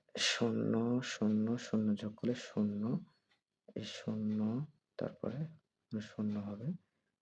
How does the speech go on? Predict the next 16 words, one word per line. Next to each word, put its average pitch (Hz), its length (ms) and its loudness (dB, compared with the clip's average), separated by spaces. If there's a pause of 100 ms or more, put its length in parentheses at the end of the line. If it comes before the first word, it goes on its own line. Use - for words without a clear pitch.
(680)
চার, - 340 0 (1600)
আট 107 300 -4
চার 107 200 2
বারো, 104 560 -6 (1040)
হাত - 200 -6
আছে 101 240 -2
এক, 104 460 -4 (1040)
দুই। - 220 -6 (1700)
তাহলে 107 380 -6 (220)
এত, 110 300 0 (1000)
এত 107 240 2
মিটার, 117 460 2 (2500)
দুই 120 160 8
হাজার 131 220 12
দুইশো 110 320 4
মিটার। - 300 -4